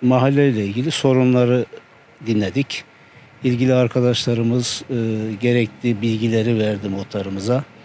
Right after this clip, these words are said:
E, yapacakları bazı çalışmalarla ilgili de notlarını aldılar. Özellikle bu köyle ilgili, e, ulaşım, yani bu,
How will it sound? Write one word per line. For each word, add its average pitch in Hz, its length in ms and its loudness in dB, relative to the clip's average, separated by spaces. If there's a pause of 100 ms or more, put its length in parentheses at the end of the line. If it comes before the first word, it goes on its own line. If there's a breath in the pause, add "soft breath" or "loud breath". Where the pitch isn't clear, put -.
(520 loud breath)
E, 123 60 -6
yapacakları 120 880 0
bazı 120 240 2
çalışmalarla 117 800 0
ilgili 110 400 0
de 113 180 0 (160)
notlarını 117 580 0
aldılar. 101 520 -2 (720 loud breath)
Özellikle 151 760 2 (200)
bu 151 120 -2
köyle 151 380 4
ilgili, 117 480 0 (1120)
e, 117 360 2 (600)
ulaşım, 135 460 4
yani 123 260 2
bu, 120 60 0